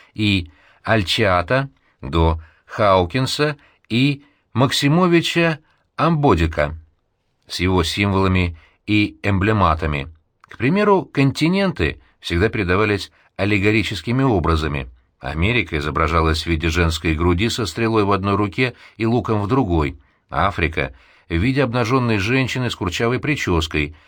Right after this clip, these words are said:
которую венчает голова слона». Она подняла глаза, проверяя, не идет ли Гоша, но набережная была пуста. Только у ресторана стоял чернокожий швейцар в бутафорской шкуре на спине.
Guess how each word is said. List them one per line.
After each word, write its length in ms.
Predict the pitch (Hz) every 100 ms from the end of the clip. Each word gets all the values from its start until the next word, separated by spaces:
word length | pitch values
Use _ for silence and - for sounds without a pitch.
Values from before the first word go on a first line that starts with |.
| _ -
которую 340 | 85 92 85
венчает 560 | 82 80 107 101 92 -
голова 400 | - 95 90 87
слона». 480 | 85 104 120 85 65 - _ _ _ _ _ _ _ _
Она 240 | 67 73 73
подняла 460 | 69 73 78 78
глаза, 340 | 78 78 82 78
проверяя, 600 | 80 78 80 80 80 - - -
не 220 | 82 85
идет 240 | 80 82
ли 140 | 80 85
Гоша, 520 | 92 113 - 73 62 - _ _ -
но 180 | 98
набережная 560 | 127 185 170 156 156 139
была 240 | 131 143
пуста. 480 | 135 127 - 73 65 - _ _ _ _ -
Только 320 | 85 82 80
у 100 | 85
ресторана 560 | 85 - 95 107 95 78
стоял 440 | - 87 85 82 - _
чернокожий 720 | - 95 92 92 98 90 85
швейцар 540 | 82 92 90 - 123 104
в 60 |
бутафорской 680 | 82 85 87 95 85 - 85
шкуре 340 | 78 - 85 80
на 100 | 85
спине. 460 | - 104 87 67